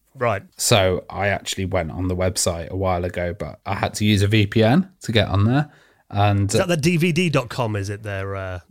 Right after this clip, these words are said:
Speaker 2: it's,
Speaker 1: the website they've
Speaker 2: it's
Speaker 1: been running?
Speaker 2: kinda like netflix dot com, I think, slash D V D or something. But, um,
Speaker 1: Yeah.
Speaker 2: yeah, it will only work if you're in America.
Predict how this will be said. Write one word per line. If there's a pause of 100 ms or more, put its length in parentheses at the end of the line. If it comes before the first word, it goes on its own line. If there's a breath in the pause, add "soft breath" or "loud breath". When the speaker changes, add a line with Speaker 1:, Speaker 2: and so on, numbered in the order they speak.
(160)
Speaker 2:
it's,
Speaker 1:
the
website
they've
Speaker 2:
it's
Speaker 1:
been
running?
Speaker 2:
kinda
like
netflix
dot
com,
I
think,
slash
D
V
D
or
something.
But,
um,
Speaker 1:
Yeah. (160)
Speaker 2:
yeah,
it
will
only
work
if
you're
in
America.